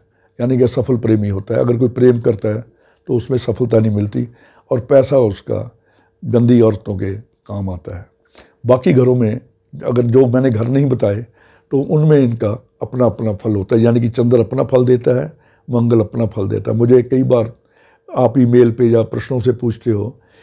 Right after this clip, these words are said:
कि आपने उस घर का, छठवें घर का फल नहीं बताया, पाँचवें का नहीं बताया, आठवें का नहीं बताया, ग्यारहवें का नहीं बताया। तो जहाँ पे मैं जिस घर का जिक्र नहीं करता,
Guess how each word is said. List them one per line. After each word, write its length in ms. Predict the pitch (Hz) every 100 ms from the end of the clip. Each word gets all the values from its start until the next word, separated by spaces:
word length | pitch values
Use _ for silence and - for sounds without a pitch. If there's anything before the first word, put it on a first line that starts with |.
| _ _
कि 120 | 135
आपने 360 | 135 127 120 127
उस 220 | 127 113
घर 140 | 120 113
का, 140 | 120
छठवें 380 | 113 123 117 117
घर 120 | 110
का 140 | 110 113
फल 320 | 117 - 120
नहीं 140 | 117
बताया, 340 | 113 110 113 113
पाँचवें 480 | 110 113 113 117
का 100 | 110
नहीं 120 | 113 110
बताया, 460 | 110 110 110 110 - _ _ _ _ _ 117
आठवें 340 | 120 135 123
का 100 | 117
नहीं 120 | 117
बताया, 400 | 110 110 110 113 113 - - - _ _ -
ग्यारहवें 380 | 113 127 123 117
का 80 | 110
नहीं 140 | 110
बताया। 360 | 104 104 104 120 _ _ _ -
तो 100 | 123
जहाँ 260 | 117 131
पे 240 | 156 170 160
मैं 360 | 127 131 135
जिस 240 | 113 135 - -
घर 180 | 110 117
का 140 | 135
जिक्र 300 | 117 110 127
नहीं 240 | 113 120
करता, 460 | 135 110 - 101 101